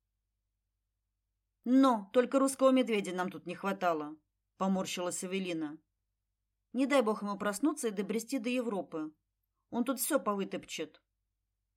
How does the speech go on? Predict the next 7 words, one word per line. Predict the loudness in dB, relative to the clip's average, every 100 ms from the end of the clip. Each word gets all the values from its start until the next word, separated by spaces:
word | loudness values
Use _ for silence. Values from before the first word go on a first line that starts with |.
| _ _ _
"Да, | -10 2 4 2 -4 _ _ _ _ 2
повытоптать | 4 6 4 2 0 0
он | 2 2
может | 2 0 0
многое", | 0 0 0 -4 -4 -10 _ _ _ _
кивнул | -6 -4 -2 0
Алекс. | 0 0 -4 -10